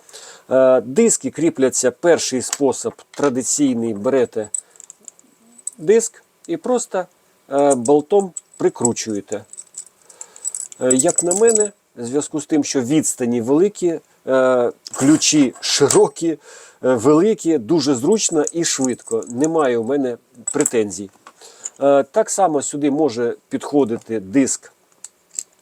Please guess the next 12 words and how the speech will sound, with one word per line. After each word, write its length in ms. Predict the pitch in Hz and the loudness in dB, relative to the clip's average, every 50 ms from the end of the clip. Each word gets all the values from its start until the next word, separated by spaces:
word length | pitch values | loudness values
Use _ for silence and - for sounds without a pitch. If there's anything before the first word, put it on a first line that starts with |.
| _ _ _ - - - - 123 | _ _ _ -4 -4 -4 -6 -10
від, 260 | 117 104 123 113 - | -6 -4 -4 -2 -2
самий 320 | - - 127 120 117 117 | -2 -2 0 0 0 -2
кращий 460 | - - 123 120 113 - - - 113 104 | -2 -2 -2 -2 -2 -2 -4 -6 -4 -4
від 200 | 110 113 101 98 | -4 -4 -4 -4
Дістара. 540 | 98 113 - - - 156 165 180 190 185 - _ - - - - - - _ 113 | -4 -4 -4 0 2 2 2 2 2 -2 -8 _ -20 -20 -20 -20 -20 -18 _ -2
Відповідно, 800 | 120 156 - - - 180 170 170 202 185 147 143 147 151 143 123 _ _ _ _ _ _ _ 135 | 0 0 0 0 0 -2 0 2 2 0 2 2 2 2 2 0 _ _ _ _ _ _ _ 0
е, 200 | 139 139 139 - - 135 | 2 2 2 2 0 0
ось 260 | 156 151 139 - - _ | 0 0 0 -2 -8 _
тут 280 | - 220 220 214 - - | -2 -2 -2 -2 -2 -4
є 240 | 120 135 160 165 127 | -2 0 2 2 2
невеличкий 800 | 131 139 143 143 131 143 156 170 190 170 - - - 151 151 135 | 2 2 2 2 4 4 2 2 0 -4 -6 -8 -4 -4 -2 -2
люфт. 400 | 117 113 98 - - - - | -2 -4 -6 -8 -12 -20 -20